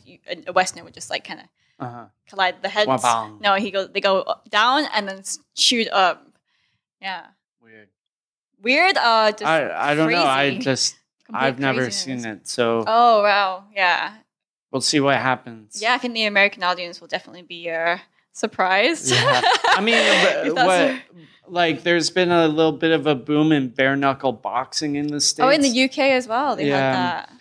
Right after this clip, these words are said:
Speaker 2: Um, I'm not sure what is going on with that, though, because I heard, you know, rumor mill at least says that a lot of the athletes aren't getting paid. So, uh, this is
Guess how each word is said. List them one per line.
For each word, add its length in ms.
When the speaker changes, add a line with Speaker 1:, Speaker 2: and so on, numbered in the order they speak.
Speaker 2:
Um, 280
I'm 340
not 300
sure 540
what 280
is 220
going 320
on 240
with 200
that, 200
though, 160
because 400
I 140
heard, 400
you 80
know, 400
rumor 500
mill 540
at 160
least 260
says 300
that 260
a 80
lot 220
of 60
the 300
athletes 480
aren't 200
getting 240
paid. 460
So, 760
uh, 140
this 240
is 360